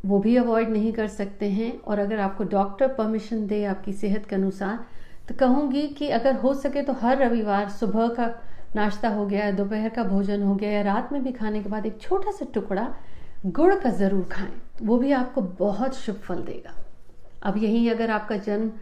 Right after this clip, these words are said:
हुआ है किसी भी महीने की दो तारीख को, ग्यारह, बीस या उनतीस को,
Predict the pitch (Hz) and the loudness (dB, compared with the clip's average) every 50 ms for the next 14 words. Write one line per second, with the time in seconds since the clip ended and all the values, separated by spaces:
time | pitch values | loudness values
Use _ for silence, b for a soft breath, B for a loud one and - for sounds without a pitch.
0 | B B B B B B B 226 226 233 233 233 233 233 247 233 240 240 226 226 | B B B B B B B 2 2 4 4 2 2 0 -2 -2 0 0 0 0
1 | 220 208 202 202 208 208 196 202 214 196 175 185 214 247 247 247 247 240 247 247 | 0 0 0 0 0 -2 -2 -4 -4 -4 0 0 0 0 0 0 -2 -2 -2 -2
2 | 247 247 - 247 240 233 196 180 185 185 185 202 214 233 247 247 - - 202 214 | -4 -4 -2 -2 0 0 0 0 0 2 2 0 0 -2 -2 -2 -2 -2 0 0
3 | 254 277 - - 269 220 202 196 196 190 - 202 196 - - 226 226 233 | 0 0 0 0 2 2 2 2 2 2 2 0 0 -2 -2 -4 -4 -4